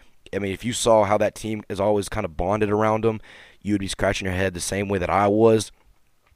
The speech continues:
It was gonna take time. Notre Dame's got an incredible recruiting class coming in next year, you know, top ten in the nation. I mean, Notre Dame is going to be fine. Now, does that mean they're gonna immediately compete for national championships? Heck no. I still think they might need another year or two.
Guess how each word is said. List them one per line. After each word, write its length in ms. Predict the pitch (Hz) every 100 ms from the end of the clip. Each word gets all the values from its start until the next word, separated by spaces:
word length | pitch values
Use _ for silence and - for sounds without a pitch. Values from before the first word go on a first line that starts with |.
| _ -
It 60 |
was 100 | 101
gonna 200 | 82 117
take 260 | 110 117 -
time. 340 | - 113 110
Notre 200 | 98 110
Dame's 200 | 110 104
got 140 | 101 98
an 100 | 92
incredible 560 | - - 110 120 117
recruiting 380 | 110 - 110 107
class 280 | 95 101 98
coming 300 | 107 98 95
in 120 | 95
next 300 | 98 95 -
year, 220 | 95 98 - - -
you 60 | 85
know, 100 | 85
top 300 | - 110 -
ten 240 | - 110 104
in 80 |
the 80 | 101
nation. 560 | 95 98 98 - 98 95 - - - _
I 280 | - - 80
mean, 240 | 104 95
Notre 200 | 92 151
Dame 220 | 143 143 143
is 100 | 117
going 260 | 123 127
to 120 | 113
be 140 | 107 107
fine. 320 | - 95 87
Now, 140 | 90
does 100 | 104
that 60 | 131
mean 120 | 151
they're 100 | 156
gonna 120 | 151
immediately 360 | 151 147 151 147
compete 360 | - 135 147 139
for 80 |
national 260 | 139 135 -
championships? 640 | - 170 147 156 - 160
Heck 460 | - - - 165 -
no. 320 | 113 92 82 - - - -
I 80 | -
still 160 | 151 151
think 200 | 139 139
they 80 | 139
might 200 | 131 123
need 140 | 127
another 220 | 127 123
year 240 | 113 131 117
or 40 |
two. 320 | - 90 78